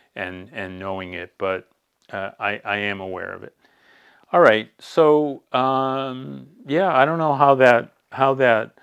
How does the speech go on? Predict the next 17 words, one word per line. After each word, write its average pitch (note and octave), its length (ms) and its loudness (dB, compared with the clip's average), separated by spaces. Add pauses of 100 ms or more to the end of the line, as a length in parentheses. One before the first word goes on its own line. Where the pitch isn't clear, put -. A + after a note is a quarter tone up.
(420)
compares G#2+ 760 0
exactly G2 840 0
to G2 580 -6 (220)
what G#2 280 0
I G2 100 2
eventually G2 800 -4 (420)
pulled A#2 320 0
out G#2+ 240 6
of F#2+ 80 -10
it G2 200 -4 (160)
after G#2 380 -2
months G#2 580 -6
of G2 460 -8 (220)
working G#2 360 -4
with F#2+ 200 -6
it. F2+ 180 -8
But G#2+ 260 -8